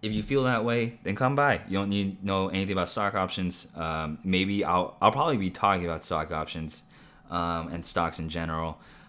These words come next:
Um, but something I've also realized is that, uh, there's not enough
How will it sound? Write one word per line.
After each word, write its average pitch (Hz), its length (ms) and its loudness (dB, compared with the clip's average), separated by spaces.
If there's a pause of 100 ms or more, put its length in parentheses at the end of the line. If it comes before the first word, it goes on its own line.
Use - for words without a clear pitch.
(160)
Um, 80 560 -4
but 104 180 2
something 151 220 0
I've 107 100 2
also 104 240 2
realized 90 760 0 (440)
is 98 300 0
that, 95 420 0
uh, 85 500 -2 (340)
there's 123 240 0
not 170 320 -2
enough 110 600 -2